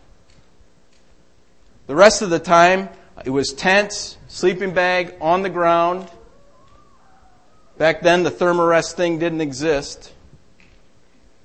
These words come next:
Get up in the morning, pack up the tent,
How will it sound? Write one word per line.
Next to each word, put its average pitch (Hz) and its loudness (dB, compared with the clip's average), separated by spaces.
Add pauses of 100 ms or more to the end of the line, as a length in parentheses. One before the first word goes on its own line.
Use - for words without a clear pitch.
(500)
Get 160 0
up 180 2
in 190 -2
the 180 -2
morning, 185 2
pack 175 0
up - -6
the 180 -10
tent, 185 -4